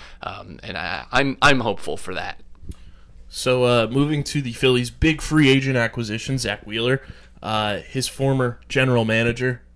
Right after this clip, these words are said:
Speaker 2: Brodie Van Wagenen with the New York Mets, was kinda chirping at Zack, and Zack clapped back immediately.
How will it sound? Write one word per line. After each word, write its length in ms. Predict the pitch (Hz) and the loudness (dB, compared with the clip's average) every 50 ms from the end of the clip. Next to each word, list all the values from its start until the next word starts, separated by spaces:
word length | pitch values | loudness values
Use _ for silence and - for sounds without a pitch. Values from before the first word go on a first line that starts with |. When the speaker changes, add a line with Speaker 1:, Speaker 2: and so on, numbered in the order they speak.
| - - | -16 -8
Speaker 2:
Brodie 240 | - 123 120 120 120 | -2 -2 0 0 0
Van 220 | 113 117 113 107 104 | -2 -2 -2 -2 0
Wagenen 420 | 98 101 113 113 117 120 127 143 | 0 0 2 0 0 -2 -2 -2
with 160 | 139 131 117 - | -2 -2 -4 -4
the 60 | 101 | -4
New 100 | 110 113 | -4 -2
York 260 | 113 113 104 98 - | -2 -2 -4 -4 -4
Mets, 380 | - 117 120 127 123 - - - - - - - - - - - - - - - - - | -2 0 0 0 0 -4 -8 -12 -14 -18 -20 -20 -20 -20 -20 -20 -20 -20 -20 -20 -20 -20
was 140 | - - | -20 -14
kinda 260 | - - 117 123 135 139 | -8 -6 -6 -4 -4 -4
chirping 400 | - - 180 175 160 - 123 120 | -2 0 0 0 0 -2 -4 -4
at 120 | - - | -6 -6
Zack, 440 | 113 117 98 95 92 - - - - - - - | -4 -4 -4 -4 -6 -8 -12 -16 -20 -20 -18 -14
and 420 | 120 113 107 104 104 101 101 - | -12 -10 -10 -10 -12 -12 -14 -12
Zack 280 | - 104 101 104 110 - - - - | -8 -4 -4 -4 -4 -6 -10 -20 -14
clapped 280 | - - 107 104 110 - | -6 -4 -4 -2 -2 -2
back 260 | 113 113 120 117 - | -2 -2 -2 -2 -2
immediately. 680 | 120 104 117 123 131 143 143 143 127 151 151 160 160 - | -6 -6 -4 -2 0 0 0 0 2 2 2 0 0 -2